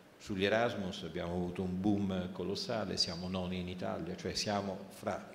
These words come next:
le università ecce-, fatta eccezione ovviamente per due università straniere e le tre private, siamo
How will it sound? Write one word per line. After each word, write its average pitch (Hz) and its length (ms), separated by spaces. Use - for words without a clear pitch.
le 101 80
università 101 500
ecce-, - 300
fatta 104 440
eccezione 104 680
ovviamente 90 480
per 104 180
due 110 180
università 101 460
straniere 98 400
e 85 40
le 87 80
tre 101 180
private, 98 480
siamo 92 340